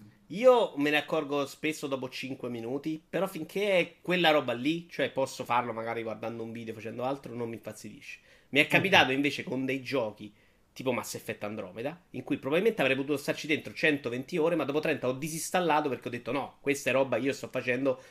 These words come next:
Speaker 1: da cinese schiavo",
Speaker 2: Eh, eh, esatto,
Speaker 1: perché una
Speaker 2: esatto.
Speaker 1: persona ha creato, ma c'è, questo discorso si può fare un po' su tutti gli open world tripla A, io magari l'ho fatto troppo, te lo lascio a te. In cui
Speaker 2: With The Witcher com'era? Uguale? Scusami se
Speaker 1: Uguale,
Speaker 2: dico
Speaker 1: secondo me. Io ho fatto le stesse critiche a The Witcher, perché però c'era il problema. A me quella,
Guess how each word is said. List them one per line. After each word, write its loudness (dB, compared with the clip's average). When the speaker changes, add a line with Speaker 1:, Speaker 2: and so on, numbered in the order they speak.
Speaker 1:
da 8
cinese 4
schiavo", 4
Speaker 2:
Eh, 10
eh, 10
esatto, 10
Speaker 1:
perché 12
una 10
Speaker 2:
esatto. 10
Speaker 1:
persona 6
ha 4
creato, 4
ma 4
c'è, -2
questo 2
discorso -2
si -2
può 2
fare 0
un -4
po' 0
su -10
tutti -6
gli -4
open 0
world -6
tripla -4
A, -16
io 0
magari 0
l'ho -4
fatto -6
troppo, 0
te -6
lo -2
lascio -4
a -6
te. -8
In 0
cui 6
Speaker 2:
With 12
The 8
Witcher 10
com'era? 2
Uguale? 0
Scusami 2
se 2
Speaker 1:
Uguale, 8
Speaker 2:
dico 0
Speaker 1:
secondo -4
me. -6
Io 0
ho -2
fatto -4
le -6
stesse -4
critiche 2
a 0
The 0
Witcher, -2
perché 8
però 8
c'era 4
il -2
problema. 0
A 0
me 4
quella, 2